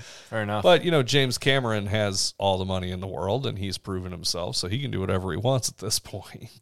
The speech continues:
Speaker 1: Yeah, and, uh, honestly, Disney just needs it to come out because they launched,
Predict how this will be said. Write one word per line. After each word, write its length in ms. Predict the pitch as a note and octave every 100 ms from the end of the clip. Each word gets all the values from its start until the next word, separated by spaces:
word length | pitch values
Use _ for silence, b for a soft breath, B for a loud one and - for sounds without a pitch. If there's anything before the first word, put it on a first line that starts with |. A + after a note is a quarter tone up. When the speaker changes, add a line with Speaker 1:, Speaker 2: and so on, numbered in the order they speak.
| A2
Speaker 1:
Yeah, 220 | G#2+ F2 - -
and, 180 | G2+
uh, 300 | F#2+ F2+ F2 -
honestly, 360 | G#2+ A#2 - G2
Disney 300 | G2+ G#2+ G2+
just 220 | F2+ F#2+
needs 180 | F#2 F2
it 80 |
to 60 | -
come 180 | - F#2
out 200 | F#2+ F#2
because 320 | - F2 E2+
they 140 | F2+ E2+
launched, 460 | F#2 F#2 F2 -